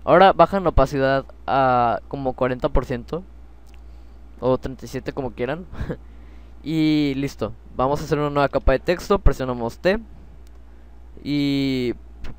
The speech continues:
damos un clic, ¿sí? Escribimos, por ejemplo, yo voy a escribir Boston, que es la ciudad de Boston, esta imagen, y aceptamos, presionamos control T para hacerlo más grande,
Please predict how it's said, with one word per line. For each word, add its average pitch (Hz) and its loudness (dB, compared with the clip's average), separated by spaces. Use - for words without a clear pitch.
damos 139 0
un 147 -4
clic, 131 -10
¿sí? 180 0
Escribimos, 143 0
por 139 2
ejemplo, 139 -2
yo 127 4
voy 120 4
a 123 2
escribir 127 -2
Boston, 147 0
que 120 -6
es 107 -6
la 113 -6
ciudad 113 -4
de 107 -6
Boston, 120 -4
esta 107 -10
imagen, 117 -8
y 123 -4
aceptamos, 175 -2
presionamos 135 -4
control 127 -2
T 185 0
para 117 0
hacerlo 127 -4
más 117 -6
grande, 151 -6